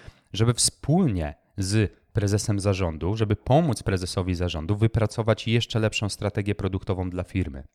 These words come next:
Takie konsultacje odbywają się, mm, w dużych organizacjach, e, co jakiś czas.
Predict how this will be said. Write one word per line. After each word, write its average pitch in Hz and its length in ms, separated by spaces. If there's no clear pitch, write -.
Takie 160 220
konsultacje 117 800
odbywają 92 560
się, 85 400
mm, 90 600
w 90 60
dużych 104 320
organizacjach, 90 840
e, 101 160
co - 200
jakiś 98 280
czas. - 420